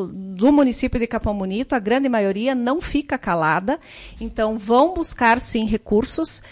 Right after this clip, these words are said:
seja na parte, eh, eh,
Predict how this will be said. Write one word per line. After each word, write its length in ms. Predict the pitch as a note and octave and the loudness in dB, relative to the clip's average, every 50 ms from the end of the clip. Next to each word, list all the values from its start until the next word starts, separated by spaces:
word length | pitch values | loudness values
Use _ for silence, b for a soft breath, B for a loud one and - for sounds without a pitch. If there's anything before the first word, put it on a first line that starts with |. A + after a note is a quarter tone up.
| B B | B B
seja 500 | - - - - A#3+ B3 C4+ C#4+ C#4 B3+ | -8 -4 0 4 6 6 6 4 2 0
na 140 | A3+ A3 G3+ | 0 0 -2
parte, 640 | - - A3 G3+ G3+ G#3 G#3+ - - A3 F#3+ E3 C3+ b b b b | 0 4 6 6 6 6 4 0 0 0 0 0 -2 b b b b
eh, 720 | - - F#3+ F#3+ F3 - F3 F#3 F3+ F3 E3+ D#3 D#3 D3 - | -4 -2 0 0 0 -2 -4 -4 -4 -4 -4 -4 -4 -6 -8
eh, 240 | - - - - | -10 -14 -18 -18